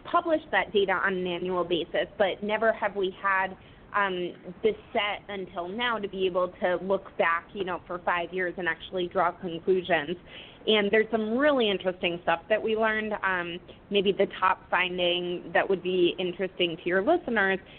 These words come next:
is that, um, we saw a forty-five percent increase in funding between, um, twenty eleven and twenty fifteen, w-, which was from one point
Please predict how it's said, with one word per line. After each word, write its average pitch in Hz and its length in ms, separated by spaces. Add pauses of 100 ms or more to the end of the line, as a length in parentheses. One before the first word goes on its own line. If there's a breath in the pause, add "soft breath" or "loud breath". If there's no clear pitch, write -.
(200 loud breath)
is 202 220
that, 185 240 (140)
um, 175 480 (160)
we 196 200
saw 185 160
a 175 120
forty-five 190 540
percent 180 360 (100)
increase 180 580 (140)
in 180 260
funding 180 440
between, 175 720 (380 loud breath)
um, 175 500 (100)
twenty 202 240
eleven 175 420
and 170 140
twenty 175 360
fifteen, 175 760 (140)
w-, - 300
which 185 220
was 175 140 (120)
from 185 220
one 180 200
point 175 280